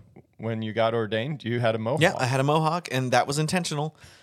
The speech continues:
Speaker 2: If they were gonna ma-,
Speaker 1: Besides,
Speaker 2: if, <laughs> if they were gonna make
Speaker 1: to
Speaker 2: me
Speaker 1: be
Speaker 2: wear
Speaker 1: fair, it wasn't, like, shaved,
Speaker 2: No.
Speaker 1: but the sides were cut
Speaker 2: Very
Speaker 1: pretty
Speaker 2: close.
Speaker 1: short, and the middle was
Speaker 2: It
Speaker 1: all
Speaker 2: looked,
Speaker 1: long.
Speaker 2: it looked just like a very nice fade until I turned sideways, and then you saw it all in the back.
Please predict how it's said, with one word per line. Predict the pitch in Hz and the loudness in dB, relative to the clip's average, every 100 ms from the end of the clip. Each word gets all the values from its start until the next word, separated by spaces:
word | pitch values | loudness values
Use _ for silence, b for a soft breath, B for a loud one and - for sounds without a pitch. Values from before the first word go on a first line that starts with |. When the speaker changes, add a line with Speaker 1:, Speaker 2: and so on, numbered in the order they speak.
| B B | B B
Speaker 2:
If | - 131 | -4 2
they | 143 | 4
were | 151 | 6
gonna | 160 160 | 6 6
ma-, | 147 | 4
Speaker 1:
Besides, | 139 - | 2 0
Speaker 2:
if, | - 147 | 0 2
<laughs> | 135 | 4
if | |
they | 135 160 | 6 6
were | 175 | 6
gonna | 180 | 4
make | 175 | 4
Speaker 1:
to | 226 | 4
Speaker 2:
me | 170 | 2
Speaker 1:
be | |
Speaker 2:
wear | 165 | 6
Speaker 1:
fair, | 170 127 | 6 6
it | |
wasn't, | 135 139 131 | 4 4 2
like, | 113 104 - | -2 -2 -4
shaved, | - - 131 104 - - | -8 -4 -4 -4 -8 -6
Speaker 2:
No. | 156 147 | 2 2
Speaker 1:
but | |
the | 117 | 2
sides | 131 156 147 120 | 2 4 2 0
were | 123 | -6
cut | - 123 101 | -2 -4 0
Speaker 2:
Very | 139 139 | 0 2
Speaker 1:
pretty | 120 | 2
Speaker 2:
close. | 123 - | 2 2
Speaker 1:
short, | 127 120 | 2 0
and | - 117 113 | -2 -4 -4
the | |
middle | 113 120 110 | -4 -2 -2
was | 107 101 107 | -2 -4 -2
Speaker 2:
It | 151 | 2
Speaker 1:
all | 180 175 | 4 4
Speaker 2:
looked, | 196 95 | 4 2
Speaker 1:
long. | - | 2
Speaker 2:
it | 156 | 2
looked | 160 180 - | 2 -2 -2
just | 170 | -4
like | 170 147 | -2 -2
a | 135 | -2
very | 135 139 143 | 0 0 -2
nice | 127 131 - | -2 -4 -2
fade | 139 131 120 | -2 0 -2
until | 117 110 135 | -6 -6 -4
I | 120 | -4
turned | 120 143 123 | -6 -6 -6
sideways, | 117 131 123 120 113 - | -2 0 0 -2 -4 -2
and | 135 | 0
then | 135 | 0
you | 135 | -2
saw | 143 143 131 | 0 2 2
it | - | 2
all | 127 127 | 0 0
in | 127 | -2
the | |
back. | 123 131 117 | 2 2 2